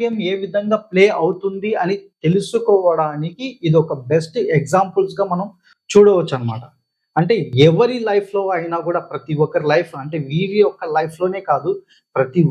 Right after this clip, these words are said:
ఒక్కరి లైఫ్ లో అనేటివి ఇవి ఇంపార్టెంట్ రోల్ ని ప్లే చేస్తుంటాయి అనేది కూడా ఇక్కడ మనం చూసుకోవచ్చు అన్నమాట. So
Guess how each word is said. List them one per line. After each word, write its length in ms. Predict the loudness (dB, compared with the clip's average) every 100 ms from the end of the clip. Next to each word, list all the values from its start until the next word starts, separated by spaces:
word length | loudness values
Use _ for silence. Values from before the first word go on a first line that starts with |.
| 2
ఒక్కరి 280 | 0 -2 0 2
లైఫ్ 240 | 2 2 0
లో 80 | 0 0
అనేటివి 520 | -6 -8 -4 -2 -2 -2 4 6
ఇవి 140 | 4 0 _ _ 4
ఇంపార్టెంట్ 560 | 4 4 2 2 -2 0
రోల్ 180 | 0 0
ని 40 | -2 0
ప్లే 140 | 0 2
చేస్తుంటాయి 540 | 0 0 -4 -2 0 0
అనేది 220 | -2 -6 -2
కూడా 100 | 0 0
ఇక్కడ 120 | 0 0
మనం 120 | -2 -4 -10 _ -4 4
చూసుకోవచ్చు 580 | 4 6 4 4 0 -4
అన్నమాట. 280 | -2 -2 -6 -10 _ _ _
So 80 | 2